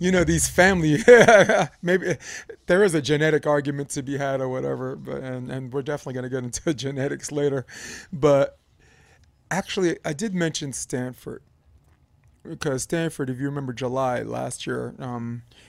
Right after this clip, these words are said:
well, I don't know if they announced it in July. July is when it,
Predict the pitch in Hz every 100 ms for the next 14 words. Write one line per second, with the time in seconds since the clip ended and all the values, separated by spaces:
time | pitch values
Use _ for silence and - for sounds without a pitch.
0 | _ 156 165 165 156 - 139 131 139 127
1 | 123 123 123 123 120 127 131 131 127 127
2 | 127 120